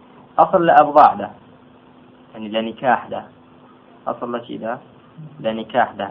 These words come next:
لوطأ ده، لجماع آفرتك ده، لبضع آفرتك. أصل لو ده حرامة ونافع تحريمه. أصل تحريمه. واللحوم، قوشت.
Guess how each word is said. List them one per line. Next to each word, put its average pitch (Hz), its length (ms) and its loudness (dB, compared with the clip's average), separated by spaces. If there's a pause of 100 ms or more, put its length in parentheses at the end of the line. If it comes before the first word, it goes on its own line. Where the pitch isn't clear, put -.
لوطأ 110 400 -2
ده، 98 160 -14 (100)
لجماع 110 600 -6 (500)
آفرتك 113 540 -6
ده، 104 140 -12
لبضع 117 380 -4
آفرتك. 110 600 -4 (960)
أصل 151 280 0
لو 131 140 2
ده 135 120 0
حرامة 120 540 0
ونافع 110 420 -6 (960)
تحريمه. 120 400 -6 (400)
أصل 151 240 0
تحريمه. 113 400 -6 (2000)
واللحوم، 147 760 2 (960)
قوشت. - 320 2